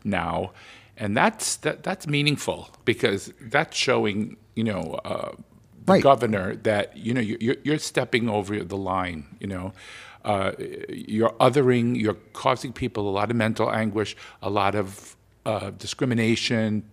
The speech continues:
Speaker 1: People are not going to be treating the L G B T Q plus.
Speaker 2: Mm-hmm.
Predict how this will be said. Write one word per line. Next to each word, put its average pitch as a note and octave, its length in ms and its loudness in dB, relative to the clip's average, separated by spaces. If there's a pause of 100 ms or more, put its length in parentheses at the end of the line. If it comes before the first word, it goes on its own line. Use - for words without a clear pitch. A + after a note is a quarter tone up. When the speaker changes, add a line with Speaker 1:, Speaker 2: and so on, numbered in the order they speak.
(100)
Speaker 1:
People G2+ 340 -4
are G2+ 60 -2
not G2 540 -4 (540)
going B2+ 300 6
to - 100 -8
be G#2+ 120 -6
treating D3 460 2
the G2 100 0
L F#2+ 120 -4
G F2 140 -10
B E2 100 -14
T - 220 -6
Q - 180 -6
plus. - 220 -2
Speaker 2:
Mm-hmm. G2 160 0